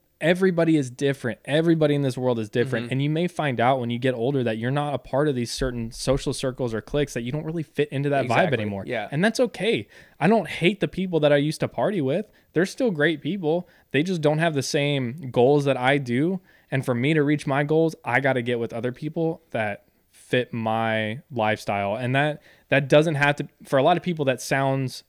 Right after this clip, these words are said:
Speaker 1: cocky 'cause what they hear is, "Oh, you don't fit my standard. You're not up to my standards. I don't wanna be involved with you."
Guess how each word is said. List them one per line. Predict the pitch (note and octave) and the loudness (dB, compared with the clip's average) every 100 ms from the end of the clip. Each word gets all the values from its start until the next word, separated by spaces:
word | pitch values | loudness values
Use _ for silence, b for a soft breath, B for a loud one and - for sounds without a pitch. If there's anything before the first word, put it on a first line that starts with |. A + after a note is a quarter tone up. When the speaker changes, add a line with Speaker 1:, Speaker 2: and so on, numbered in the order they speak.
| _ _ _ | _ _ _
Speaker 1:
cocky | - C#3 D3 - B2+ | 0 2 2 0 -6
'cause | A#2 C3 A2+ | -4 -6 -4
what | A#2 A2+ | -6 -4
they | A2 | -6
hear | C#3 D3+ C3+ | -2 0 2
is, | A2+ G#2+ - b b - | 2 0 -8 b b 0
"Oh, | C3+ B2+ | 2 2
you | A#2+ C3 | -2 0
don't | C#3+ - | 0 -2
fit | - C#3+ | -4 -4
my | A#2 G#2+ | -2 -6
standard. | - B2+ A#2+ A#2 G2+ G2 A2+ | -6 -4 -2 -2 -4 -6 -6
You're | A#2 | -2
not | B2 A#2+ | 0 0
up | A#2+ A#2+ | -4 -6
to | A#2 | -8
my | G#2 | -8
standards. | - A2+ G#2 G2+ G#2 | -8 -6 -4 -4 -4
I | A2 | -4
don't | A2+ | -2
wanna | G#2+ G#2 | -4 -6
be | G2+ G#2 | -6 -8
involved | G2+ G#2+ B2 A2+ | -2 0 0 -2
with | G2+ | -8
you." | G2+ | -10